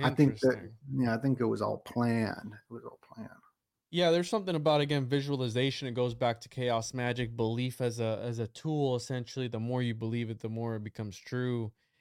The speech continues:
Speaker 2: And just, just relying solely on that, 'cause I think, I think faith, faith is, is a sort of technology, and,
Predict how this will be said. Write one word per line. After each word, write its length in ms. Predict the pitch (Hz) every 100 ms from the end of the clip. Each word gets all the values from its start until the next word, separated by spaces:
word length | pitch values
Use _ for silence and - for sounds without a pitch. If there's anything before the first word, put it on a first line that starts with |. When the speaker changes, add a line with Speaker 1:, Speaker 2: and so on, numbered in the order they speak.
| _ -
Speaker 2:
And 600 | 117 117 117 113 110 107
just, 280 | 123 117 - -
just 240 | 131 135 -
relying 540 | 127 123 127 123 117
solely 420 | 110 131 120 113
on 220 | 104 98
that, 320 | 98 120 104 95
'cause 140 | 110
I 80 | 127
think, 260 | 165 143 -
I 80 | 131
think 220 | 147 127
faith, 320 | - 120 120 - -
faith 260 | 123 143 143
is, 280 | 127 104 -
is 360 | 117 113 107 -
a 360 | 113 110 107 104
sort 240 | - 120
of 100 | 110
technology, 840 | - 104 113 120 123 113 107 101 - _ _ _ _ _
and, 920 | 120 113 110 110 107 107 104 98 98